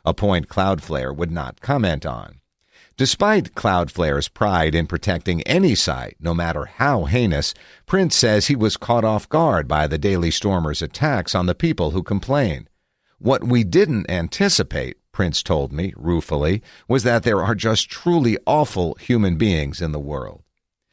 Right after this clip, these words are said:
A few months later, on Friday, August eleventh, a group of torch-wielding white supremacists marched in the streets of Charlottesville, Virginia.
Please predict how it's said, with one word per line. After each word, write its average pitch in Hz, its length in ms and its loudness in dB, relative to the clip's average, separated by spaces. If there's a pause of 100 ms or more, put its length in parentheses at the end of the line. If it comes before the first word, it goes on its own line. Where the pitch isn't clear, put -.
(140)
A - 80 -2
few 233 200 0
months 175 320 2
later, 90 520 0
on 85 200 0
Friday, 120 480 0
August 92 380 0
eleventh, 69 420 -4 (240)
a - 120 2
group 120 340 2
of - 220 -2
torch-wielding 113 920 0
white 98 260 -2
supremacists 82 960 -4
marched 123 460 0
in 131 140 0
the 127 80 2
streets 85 420 -2
of 80 120 -10
Charlottesville, 120 720 -2
Virginia. 87 600 -2